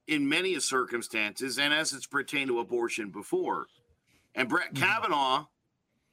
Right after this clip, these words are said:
Speaker 1: who everybody on the left hates, has been a darling when it's come to personal freedom issues in favor of the people. So while this decision has been written,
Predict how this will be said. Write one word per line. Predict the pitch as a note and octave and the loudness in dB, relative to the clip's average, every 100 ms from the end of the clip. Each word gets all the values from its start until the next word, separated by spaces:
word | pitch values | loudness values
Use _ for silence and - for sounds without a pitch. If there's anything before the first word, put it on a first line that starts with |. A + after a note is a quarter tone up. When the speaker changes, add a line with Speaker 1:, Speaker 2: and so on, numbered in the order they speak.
| _ _ _ - | _ _ _ -2
Speaker 1:
who | D#3 | 2
everybody | D#3+ F#3 E3+ E3 | 2 2 2 2
on | D#3 | 2
the | D3 | 2
left | D3+ D#3+ C#3 | 0 0 -2
hates, | D3+ G3 A3 C#3+ - _ _ | -2 0 0 -4 -10 _ _
has | - D#3+ G#2+ | -2 -2 0
been | D#3+ | -2
a | C#3+ | -2
darling | G2+ E3 A#3+ A3 C3+ | 0 0 2 0 0
when | A#2+ A2+ | 0 0
it's | - | -2
come | C#3 B2+ A#2 | 0 0 -2
to | - C3 B2 A2 - - _ _ _ - | -4 -2 0 -2 -6 -20 _ _ _ -2
personal | F3 G3 F3+ E3+ | 0 2 0 -2
freedom | C#3+ - G3 D3+ | -2 -2 0 0
issues | F#3+ G3 D#3 C3+ B2+ A#2 - _ _ _ | 0 0 -2 0 -2 -4 -12 _ _ _
in | E3+ E3 | -2 -2
favor | - F3+ D#3 D3+ C#3 | -2 -2 0 0 2
of | C3 G#2 | 0 0
the | F#2 | -4
people. | - F#3+ F#3 F#2 - - _ _ _ _ | -4 -4 -4 -8 -12 -18 _ _ _ _
So | - D3+ C#3+ C3 - _ _ - | -2 0 0 -2 -10 _ _ -6
while | D3 F3+ F3+ | -2 0 0
this | F3+ F3+ - | -2 -2 -4
decision | E3 - A3+ F#3+ G#3 | -4 -2 -2 -2 -2
has | E3+ F3+ | -2 -2
been | C#3 A#2+ | -2 0
written, | A2+ D3 D#3 G#3 | -2 -2 -2 -4